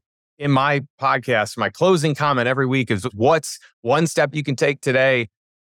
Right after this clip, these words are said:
to move towards financial independence and move towards this financial freedom and create a life by design, not by default?"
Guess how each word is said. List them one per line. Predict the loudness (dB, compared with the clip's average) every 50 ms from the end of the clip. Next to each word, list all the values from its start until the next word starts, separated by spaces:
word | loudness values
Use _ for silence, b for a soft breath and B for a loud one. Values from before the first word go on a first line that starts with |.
| _ _ _
to | -4 -2 0
move | 2 4 4 4 4 2 0
towards | -2 -2 0 2 2 2 0 -2
financial | -2 -2 0 0 0 -2 -2 -2 -2
independence | -2 -2 -2 0 0 2 2 2 2 0 0 -2 -4 -4 -2
and | -2 0 0
move | 2 2 2 2 0 -2
towards | -4 -2 0 2 2 2 2 0 -4
this | -10 -6
financial | -4 -2 -2 -2 -2 -4 -4 -6 -10
freedom | -8 -4 -2 0 2 2 4 2 2 2
and | 0 0 -2
create | -2 0 2 2
a | 2 2
life | 2 0 0 0 -2
by | -2 0 0
design, | 0 -2 -2 -2 -2 -2 0 -2
not | -2 -4 -2
by | -2 -4 -4
default?" | -4 -4 -6 -4 -2 0 0 0 0 -2 -4